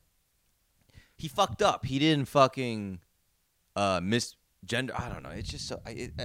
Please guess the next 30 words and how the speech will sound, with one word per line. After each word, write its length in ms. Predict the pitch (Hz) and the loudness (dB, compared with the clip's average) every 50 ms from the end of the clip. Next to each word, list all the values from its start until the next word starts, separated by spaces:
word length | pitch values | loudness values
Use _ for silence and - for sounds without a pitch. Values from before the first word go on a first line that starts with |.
| - - | -8 -8
I, 100 | 120 131 - - | -8 -8 -8 -10
it's 160 | 135 - - | -12 -14 -12
crazy. 460 | - - 220 240 233 156 117 - - - - | -8 -4 -4 -2 -2 -4 -6 -8 -12 -12 -10
Anyway, 240 | 113 113 87 71 65 | -8 -8 -8 -10 -8
so, 260 | - - 113 104 101 | -4 -2 -2 -2 -2
so, 300 | - - 117 113 101 - _ _ _ _ _ _ _ _ _ _ _ _ | -2 -2 -2 -2 -2 -4 _ _ _ _ _ _ _ _ _ _ _ _
yeah, 180 | - 143 139 120 | 2 4 4 6
then 140 | 117 131 127 | 4 4 2
he 100 | 143 135 | 2 2
goes, 340 | 120 127 123 120 113 98 120 | 2 2 2 2 2 0 2
um, 420 | 110 104 101 101 95 95 90 87 - _ - - - _ _ _ _ _ _ _ | 2 4 4 4 4 2 -2 -6 -12 _ -20 -20 -20 _ _ _ _ _ _ _
"You 60 | - 107 | -2 -2
wanna 120 | 117 104 | -2 0
take 220 | - - 143 135 | 0 0 0 0
it 100 | 143 127 | 2 4
that 200 | 117 123 113 110 | 4 6 6 6
way, 400 | 107 110 104 104 101 98 98 98 - - | 4 4 4 4 4 4 2 -2 -8 -8
that's 260 | - - 98 95 - | -2 -2 -2 -2 0
totally 260 | - 127 107 98 90 | -2 -2 -2 -2 -2
fine, 320 | - - 98 87 82 82 73 | -4 -4 -4 -4 -6 -6 -8
too." 320 | - - 80 69 - - _ _ | -8 -8 -8 -8 -8 -12 _ _
I 60 | - | -6
mean, 160 | 110 120 117 127 | -4 -4 -4 -4
th-, 100 | 135 - | -2 -2
there's 160 | 147 160 139 | -2 0 0
nothing 240 | 151 170 165 185 165 | 0 0 0 0 0
more 140 | 139 123 104 | 0 0 0
confident 520 | - - 95 95 90 - - 78 73 71 | -2 -4 -4 -4 -4 -6 -10 -12 -10 -10
than 100 | 71 65 | -12 -12
that, 140 | 65 64 | -12 -14